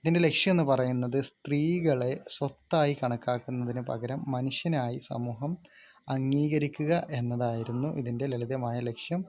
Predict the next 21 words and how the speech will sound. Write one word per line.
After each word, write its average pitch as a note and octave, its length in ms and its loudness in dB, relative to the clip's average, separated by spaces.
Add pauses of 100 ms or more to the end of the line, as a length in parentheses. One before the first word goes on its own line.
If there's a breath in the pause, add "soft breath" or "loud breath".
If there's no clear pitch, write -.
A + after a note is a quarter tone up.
(420 loud breath)
ഇതിൻ്റെ F#3+ 240 4
പ്രധാന F3 300 6
ശ്രദ്ധ C#3 400 2
എന്ന് D#3 140 6
പറയുന്നത് B2+ 400 4
വോട്ടവകാശം D3 840 4
നേടുക B2 360 2 (120)
എന്നതിനായിരുന്നു B2 720 -2
പ്രാഥമിക B2 540 -4
ശ്രദ്ധ B2 360 -4
കൊടുത്തിരുന്നത്. B2 560 -2
അതോടൊപ്പം B2+ 500 -2 (420 loud breath)
സ്വത്തവകാശം, C3+ 800 0
വിവാഹമോചനത്തിനുള്ള C3 960 2
അവകാശം, A#2+ 600 0
വിദ്യാഭ്യാസത്തിനുള്ള C3 800 0
അവകാശം, A#2+ 580 -2 (520 loud breath)
പ്രത്യുൽപ്പാദനപരമായിട്ടുള്ള C#3 1300 2
അവകാശം A#2+ 440 0
എന്നിവയ്ക്കായൊക്കെ B2 680 -2
ഇത് B2 120 -4